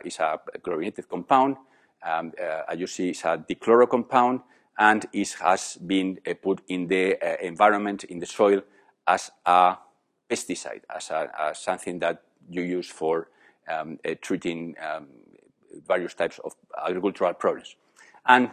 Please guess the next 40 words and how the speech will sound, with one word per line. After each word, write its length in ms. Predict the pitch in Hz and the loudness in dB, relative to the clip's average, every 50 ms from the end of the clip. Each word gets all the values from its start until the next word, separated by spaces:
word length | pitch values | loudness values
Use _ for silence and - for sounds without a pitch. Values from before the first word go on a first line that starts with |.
| - - | -4 -6
it 120 | 113 101 98 | -4 0 4
goes 320 | 107 104 110 110 - - - - | 4 4 4 4 0 -4 -10 -8
into 220 | 95 92 - - | -8 -8 -6 -6
the 100 | 87 90 | -6 -4
soil, 380 | - - 139 135 135 131 120 - - | 2 6 8 8 8 8 6 2 -4
and 180 | - 87 90 90 | -8 -6 -2 0
then 180 | 98 98 98 - | 0 0 0 -2
it's 140 | 95 87 90 | -6 -6 -2
very, 200 | 92 98 95 92 | 0 2 2 4
very 220 | 95 95 90 90 | 4 2 2 0
recalcitrant, 600 | 92 - 90 82 - - - - 98 90 92 87 - _ _ _ _ _ _ _ - | 0 0 0 0 0 -4 -6 -4 -6 -6 -6 -8 -12 _ _ _ _ _ _ _ -4
and 260 | 87 85 82 82 - - - | -4 -4 -4 -6 -10 -10 -8
it's 260 | 87 85 - - - | -8 -8 -8 -8 -6
really 220 | 90 92 90 90 | -4 -2 -2 -2
difficult 320 | 87 - - - 92 90 - | -2 -4 -6 -6 -6 -4 -4
to 80 | - 92 | -6 -4
degrade. 340 | 82 82 82 78 71 - - _ _ _ _ _ _ _ _ _ _ _ _ _ _ _ - | -4 -4 -2 -4 -6 -6 -8 _ _ _ _ _ _ _ _ _ _ _ _ _ _ _ -6
Now, 240 | 101 98 87 73 - - _ _ _ _ _ _ _ _ _ | -2 0 0 0 -2 -6 _ _ _ _ _ _ _ _ _
this 160 | - 123 123 | -2 -2 0
compound, 680 | - 131 113 101 - - 156 160 165 165 165 156 - - | 2 2 2 2 4 6 8 8 8 8 6 4 0 -4
uh, 20 | - 95 | -2 2
is 760 | 95 92 90 90 90 90 90 - - 101 92 - - - - _ _ - - | 4 4 4 4 4 4 2 0 -2 -6 -6 -8 -10 -16 -20 _ _ -14 -14
very 380 | 85 80 80 87 107 104 101 92 | -12 -12 -4 2 4 4 4 6
difficult 460 | 113 139 - - 127 - 135 131 117 | 4 2 4 2 2 2 2 0 0
because 340 | 104 - 95 92 - - - - | 0 -2 -2 -2 -2 -6 -12 -12
the 360 | 90 87 82 87 90 85 - - | -10 -6 -4 -4 -4 -4 -4 -6
extremes 640 | 101 - - - - 131 123 127 127 120 - - | -8 -8 -10 -4 0 2 2 2 2 0 -4 -6
that 260 | 92 90 90 87 - - | -4 -4 -4 -2 0 4
are 320 | 101 101 98 98 98 - - | 6 8 8 8 6 4 0
at 160 | 90 87 82 | -2 -4 -4
the 160 | 98 101 107 | -2 0 0
end 220 | 110 117 117 110 - - | 0 0 -2 -6 -6 -4
of 160 | - 82 80 | -4 -4 -2
the 140 | 82 87 87 | -2 -4 -4
carbon 360 | - - 98 95 90 90 90 | -2 0 0 0 0 0 -6
chain 340 | - - - 113 113 113 110 - _ _ _ - | -6 -2 0 0 0 0 -2 -6 _ _ _ -4
are 180 | - 98 - - _ - | -2 -2 -2 0 _ 2
occupied 520 | 117 - 139 127 - - 120 120 117 98 | 2 4 2 0 2 4 4 4 4 2
by 120 | 92 92 | 0 -2
chlorides, 500 | 87 - - 117 113 117 113 113 - - | -2 0 2 4 4 6 4 2 0 -6